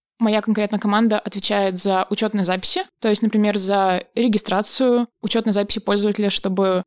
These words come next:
у него были там все его организации, э, у него сохранялись какие-то реквизиты, нужные ему для отправки отчётов.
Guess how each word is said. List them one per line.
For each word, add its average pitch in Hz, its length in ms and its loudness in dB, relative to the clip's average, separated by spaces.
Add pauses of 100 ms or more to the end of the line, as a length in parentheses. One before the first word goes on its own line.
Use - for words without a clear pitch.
у 226 60 0
него 208 160 4
были 208 180 2
там 202 160 -2
все 214 160 -2
его 202 160 0
организации, 196 880 0
э, 190 280 -4
у 190 40 -4
него 190 160 -2
сохранялись 196 480 -2
какие-то 202 460 -2
реквизиты, 202 680 0
нужные 202 360 2
ему 196 200 2
для 190 140 0
отправки 190 340 -4
отчётов. - 480 -8